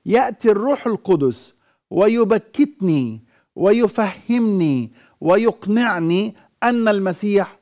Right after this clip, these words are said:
هو شخص الله. لكن إذا رفضت عمل الروح القدس، أنا قفلت الباب، لا هقدر آمن بالله الآب ولا هقدر أقبل عمل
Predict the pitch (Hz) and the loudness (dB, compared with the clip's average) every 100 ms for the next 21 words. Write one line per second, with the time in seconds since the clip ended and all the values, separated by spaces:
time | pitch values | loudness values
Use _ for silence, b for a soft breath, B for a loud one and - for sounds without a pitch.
0 | - 180 165 151 - - 175 143 - - | -2 2 2 -2 -10 -6 -4 -4 -12 -20
1 | _ - 147 139 117 107 _ _ _ _ | _ -6 -2 0 -2 -6 _ _ _ _
2 | _ b b b 196 226 240 285 220 226 | _ b b b 0 0 -2 0 2 2
3 | 214 196 302 - - - 170 208 277 226 | 2 0 0 -2 -6 -4 0 0 0 0
4 | 185 175 208 202 160 175 135 120 - _ | 0 2 0 0 -6 -4 -2 -4 -8 _
5 | 208 214 214 208 277 302 - 220 165 208 | -2 0 0 0 0 0 0 -2 2 2
6 | 196 127 - b b b 185 185 262 294 | 2 -2 -10 b b b 2 2 0 -2
7 | 214 185 185 - 233 220 185 165 143 160 | -2 -2 -2 0 0 0 -2 -4 -2 0
8 | 160 202 233 196 _ 131 147 196 226 240 | 2 2 0 -4 _ -6 -4 0 0 0
9 | - b b - 185 185 254 285 180 190 | -8 b b 0 2 2 0 -2 0 -2
10 | - - 220 - 180 175 165 - 160 185 | 0 -2 -2 -2 0 2 0 0 0 2
11 | 185 170 | 0 -2